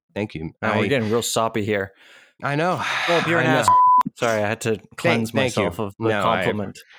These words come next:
Speaker 1: I
Speaker 2: that I had to
Speaker 1: appreciate
Speaker 2: give you
Speaker 1: that.
Speaker 2: there. <laughs>
Speaker 1: I appreciate that. Thank you.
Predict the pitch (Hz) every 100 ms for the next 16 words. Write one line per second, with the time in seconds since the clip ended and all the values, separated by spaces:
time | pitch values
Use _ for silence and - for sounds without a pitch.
0 | - 110 110 110 110 - 98 104 90 78
1 | 113 - - 139 - 180 - 175 107 98
2 | 104 92 87 82 85 98 92 87 85